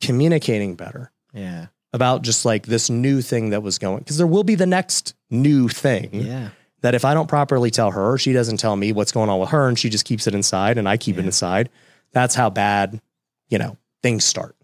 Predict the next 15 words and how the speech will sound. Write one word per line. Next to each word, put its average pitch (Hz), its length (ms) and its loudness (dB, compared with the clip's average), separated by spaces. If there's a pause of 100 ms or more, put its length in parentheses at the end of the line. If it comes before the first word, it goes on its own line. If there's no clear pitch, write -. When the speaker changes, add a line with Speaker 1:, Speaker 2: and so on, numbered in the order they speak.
(180)
Speaker 2:
Yeah. 101 320 -10 (400)
Speaker 1:
So, 147 440 2 (440)
you 180 80 2
know, 131 160 2
my 147 100 2
biggest 139 260 0
advice 113 280 2
for 117 100 -4
people 104 240 -2
is, 98 60 -4
like, 95 200 -2
communicate 135 460 0
better, 117 400 0 (480)
number 117 220 2
one. 107 340 0